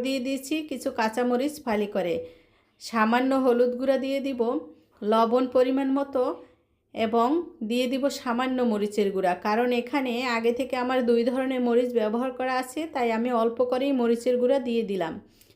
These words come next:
তারপরে দিয়ে দিব ভেজে রাখা আলুগুলো। ভেজে রাখা আলুগুলো দিয়ে আমি কিছুক্ষণ কষিয়ে নেব। কষিয়ে নেওয়া হয়ে গেলে দিয়ে দিব এর মধ্যেও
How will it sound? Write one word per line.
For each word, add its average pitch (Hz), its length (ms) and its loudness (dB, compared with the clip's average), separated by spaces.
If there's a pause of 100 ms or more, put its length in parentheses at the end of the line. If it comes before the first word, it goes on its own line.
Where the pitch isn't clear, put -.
(100)
তারপরে 220 400 4
দিয়ে 269 180 -2
দিব 277 180 -2 (160)
ভেজে 240 280 4
রাখা 254 280 0 (100)
আলুগুলো। 185 320 -4 (160)
ভেজে 208 360 6
রাখা 269 360 4
আলুগুলো 254 380 2 (120)
দিয়ে 277 200 2 (260)
আমি 247 160 0
কিছুক্ষণ 254 600 -4 (160)
কষিয়ে 233 420 2
নেব। 185 180 0 (240)
কষিয়ে 208 400 0
নেওয়া 262 240 2
হয়ে 262 260 4
গেলে 277 220 2 (100)
দিয়ে 247 180 2
দিব 262 160 -4 (180)
এর 233 80 4
মধ্যেও 240 420 2